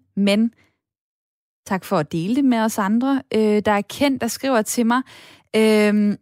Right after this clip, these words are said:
nej, øh, skal, skal man som ansat ikke altid kunne bede om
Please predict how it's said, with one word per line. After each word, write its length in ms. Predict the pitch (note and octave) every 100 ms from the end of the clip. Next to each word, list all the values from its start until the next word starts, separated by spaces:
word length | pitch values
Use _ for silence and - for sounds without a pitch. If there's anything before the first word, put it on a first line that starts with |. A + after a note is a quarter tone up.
| -
nej, 420 | G3+ G3 A3 D#4 - _ -
øh, 320 | G3+ G#3 G3+ G3
skal, 480 | - A#3+ A3+ G#3+ - _ _ _ _ _ - _ -
skal 260 | - A3+ A3
man 140 | A3
som 220 | - A3
ansat 420 | G#3+ C4 - D4 - -
ikke 240 | D#4+ -
altid 560 | F4 D4 - - C#4 - _ _ _ _
kunne 220 | - B3+ F#3+
bede 240 | A#3+ A3+
om 200 | F#3+ E3+